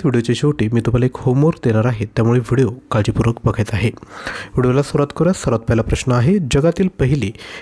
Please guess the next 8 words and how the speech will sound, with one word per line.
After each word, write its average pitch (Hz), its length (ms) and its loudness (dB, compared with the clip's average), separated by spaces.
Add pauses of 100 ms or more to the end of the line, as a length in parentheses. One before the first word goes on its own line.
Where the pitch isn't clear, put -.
(160)
थेट 190 300 0
पाण्याखालील 131 520 0 (140)
मुलाखत 123 500 0 (140)
कुठे 175 280 2
यशस्वीरित्या 117 600 0 (880)
आयोजित 139 300 2 (100)
करण्यात 113 320 2
आली? 104 240 -2